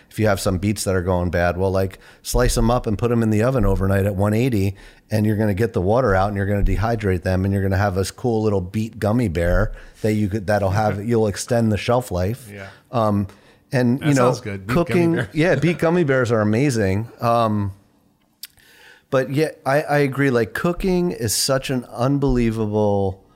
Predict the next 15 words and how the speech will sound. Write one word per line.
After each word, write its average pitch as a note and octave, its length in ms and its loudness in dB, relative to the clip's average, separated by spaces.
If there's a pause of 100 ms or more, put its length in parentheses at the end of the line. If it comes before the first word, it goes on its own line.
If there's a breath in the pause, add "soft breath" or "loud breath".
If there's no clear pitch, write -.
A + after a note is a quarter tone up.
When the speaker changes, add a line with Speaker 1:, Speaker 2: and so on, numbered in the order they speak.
(260 soft breath)
Speaker 1:
uh, F#2+ 160 0
process G2 880 -2
that F#2+ 220 -2
people C3 360 -4
need G#2 420 0
to F#2 120 -12
just F#2 480 -4
dive A2 380 0
in F#2 400 0 (520 soft breath)
and F2+ 340 0
learn A2+ 400 0
how G#2 220 0
to F#2 80 -4
love E2 340 -2
it. E2 220 -2